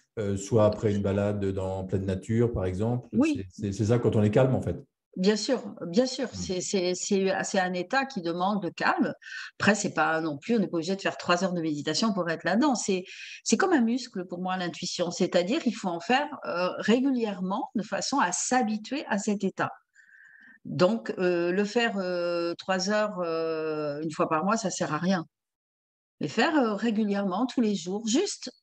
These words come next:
Speaker 2: ne rien attendre, en fait. C'est ça, le, le, le lâcher, de, se mettre dans un état, c'est un état de,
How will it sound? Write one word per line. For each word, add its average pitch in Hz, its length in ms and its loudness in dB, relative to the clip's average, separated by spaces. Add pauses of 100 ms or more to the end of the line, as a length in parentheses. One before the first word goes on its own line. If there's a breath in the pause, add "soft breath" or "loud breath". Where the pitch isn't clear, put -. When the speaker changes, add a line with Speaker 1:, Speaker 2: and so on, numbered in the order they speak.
(220)
Speaker 2:
ne 220 120 8
rien 330 280 0
attendre, 247 460 0
en 156 100 -4
fait. 151 220 -8 (380)
C'est 202 200 2
ça, 240 240 4
le, 170 160 -6
le, 160 400 -4 (340 loud breath)
le 170 80 4
lâcher, 180 380 2
de, 160 220 -2
se - 160 -2
mettre 190 180 2
dans 185 200 -2
un 185 120 0
état, 262 300 0
c'est 294 120 -4
un 175 140 0
état 233 340 2
de, 175 480 -4